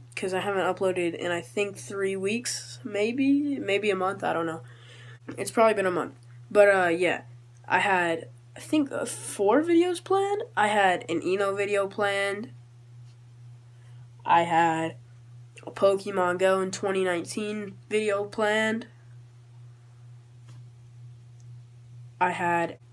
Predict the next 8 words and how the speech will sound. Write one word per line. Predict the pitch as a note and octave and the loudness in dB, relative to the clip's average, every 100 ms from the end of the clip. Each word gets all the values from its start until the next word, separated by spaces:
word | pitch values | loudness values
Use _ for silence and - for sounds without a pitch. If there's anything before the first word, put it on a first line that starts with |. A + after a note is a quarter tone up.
| - - - - - | -20 -20 -20 -20 -18
cleaned | - A#3 A3+ G3+ | -2 0 2 2
up | F#3 F#3 | 2 0
gaming | E3+ E3 E3+ | -4 -2 -4
setup | - F3 E3+ E3 | -6 -6 -8 -6
planned. | F3 F3 F3+ F#3+ - - - | -6 -4 -6 -8 -18 -20 -4
I | - | 0
had, | F#3 F#3+ F3 E3+ E3+ E3+ - | 0 4 4 4 4 -2 -2
um, | D#3 E3 E3 D#3+ D#3 D#3 | 0 2 0 -2 -6 -10